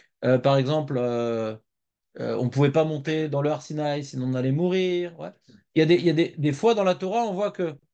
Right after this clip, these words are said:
la présence divine est mortelle. Il y a le Kodesh HaKodashim, ce quelque part, comme il, il, il est, il est là-bas, ouais,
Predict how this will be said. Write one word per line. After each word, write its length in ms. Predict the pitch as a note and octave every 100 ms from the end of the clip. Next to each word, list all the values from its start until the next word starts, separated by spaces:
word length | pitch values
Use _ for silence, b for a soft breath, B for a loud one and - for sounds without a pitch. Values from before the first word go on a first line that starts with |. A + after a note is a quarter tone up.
| _
la 160 | D3+ C3+
présence 500 | - A3 G#3+ G#3 - _ _ _ F3+
divine 560 | E3+ F3+ G#3+ E4 G3+ C#3+ _ _ _
est 100 | F3
mortelle. 540 | F#3+ A3+ - F3 C3+ - _ _ _ _ _ _
Il 40 | B2
y 40 |
a 20 |
le 80 | B2+
Kodesh 340 | C3 C#3 C#3 D3
HaKodashim, 760 | D3+ D#3 F#3 - G3 F#3 D#3+ - _ _ _ _ _ _ _
ce 80 | -
quelque 240 | C3+ C#3 D3+
part, 320 | F#3 D3+ _ _
comme 120 | F3+
il, 140 | F3+ -
il, 160 | E3 -
il 120 | E3+
est, 100 | G#3+
il 120 | F3 G3+
est 60 |
là-bas, 420 | A3+ G3 G#3 - _ _ _ _ _ C#3
ouais, 220 | F3+